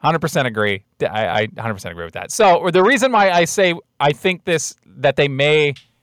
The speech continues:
have decided the alternate ending is officially canon and, and is what happened, uh, in, at the end of this movie,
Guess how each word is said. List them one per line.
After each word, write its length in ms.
have 280
decided 800
the 80
alternate 460
ending 340
is 240
officially 440
canon 340
and, 120
and 160
is 220
what 180
happened, 480
uh, 280
in, 340
at 140
the 120
end 80
of 60
this 120
movie, 320